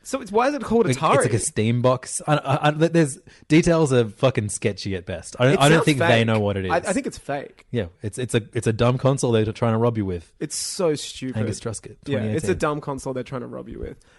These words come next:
Speaker 1: Um, yeah, we'll go through all them. Um, it's interesting. I mean, E three now, I think,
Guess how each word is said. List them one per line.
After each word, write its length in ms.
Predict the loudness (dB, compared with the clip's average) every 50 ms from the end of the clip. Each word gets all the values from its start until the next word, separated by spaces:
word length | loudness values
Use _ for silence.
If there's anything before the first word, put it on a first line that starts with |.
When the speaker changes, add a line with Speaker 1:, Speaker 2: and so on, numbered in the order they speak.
| _ _ _ -4
Speaker 1:
Um, 460 | 0 2 2 2 2 0 -2 -6 -10 -2 2
yeah, 220 | 4 4 4 4
we'll 160 | 2 0 0 2
go 100 | 0 0
through 180 | 0 -2 -4
all 60 | -4
them. 220 | -4 -4 -6 -6 -8
Um, 520 | -8 -6 -4 -2 -2 -2 -4 -6 -8 -12 -18 _ _ _ _ _ _ _
it's 200 | 0 0 2 0
interesting. 520 | -4 -4 -4 -6 -8 -4 -2 -2 -2 -2 -4
I 60 | -4
mean, 460 | -2 -2 0 0 -2 -2 -6 -10 -16 -20 _ _ _ _ _ _ _ _ _ _ _ _ _ _ _ _ _
E 140 | -4 -4 -4
three 340 | -4 -6 -4 -2 -2 -2 -2
now, 500 | -2 -4 -4 -6 -6 -6 -8 -8 -10 -16 _ _ _ _ _ _ _ -6
I 160 | -4 -4 -4
think, 580 | -6 -6 -6 -4 -4 -4 -6 -8 -14 -20 -20